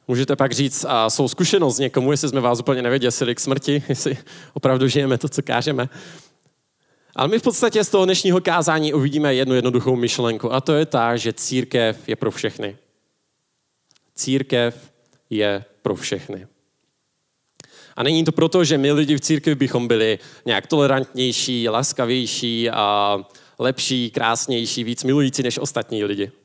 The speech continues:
Ale je to proto, že Ježíš boří bariéry mezi lidmi. Že Ježíš boří bariéry mezi lidmi tak, jak to neboří žádné jiné společenství.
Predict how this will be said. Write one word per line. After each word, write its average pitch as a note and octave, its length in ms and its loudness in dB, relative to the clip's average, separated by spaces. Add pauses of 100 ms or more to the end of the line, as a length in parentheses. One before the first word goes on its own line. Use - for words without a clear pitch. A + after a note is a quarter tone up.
(2000)
Ale C3 180 2
je E3 80 2
to F3+ 120 2
proto, F3+ 240 2
že E3+ 120 2
Ježíš D3+ 400 0
boří A2 240 -2
bariéry G#2 440 0
mezi G2 220 -6
lidmi. F#2+ 320 -6 (1000)
Že A#2 100 -2
Ježíš A#2+ 240 0
boří C3+ 260 2
bariéry C#3 400 2
mezi C#3 200 0
lidmi C#3+ 240 2
tak, D3+ 140 -2
jak D#3 140 -2
to D3+ 240 2 (420)
neboří D#3 380 2
žádné D3+ 320 2
jiné C#3 180 0
společenství. C3 800 -2